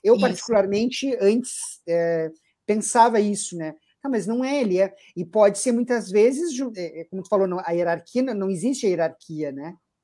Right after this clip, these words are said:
Speaker 2: Não.
Speaker 1: É, outra coisa que eu queria que a gente comentasse era,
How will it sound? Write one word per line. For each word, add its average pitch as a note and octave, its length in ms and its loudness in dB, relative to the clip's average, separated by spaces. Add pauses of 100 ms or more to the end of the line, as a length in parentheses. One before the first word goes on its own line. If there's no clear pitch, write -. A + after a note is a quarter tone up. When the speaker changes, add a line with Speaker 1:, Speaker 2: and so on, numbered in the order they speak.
(120)
Speaker 2:
Não. C#3 280 -16 (1500)
Speaker 1:
É, E3+ 420 2
outra C4 300 -2
coisa G#3+ 300 -2
que G3 100 -12
eu - 40 -14
queria F3+ 340 -6
que E3+ 100 -12
a D#3+ 40 -6
gente D3 200 -16
comentasse E3+ 800 -6
era, D3+ 320 0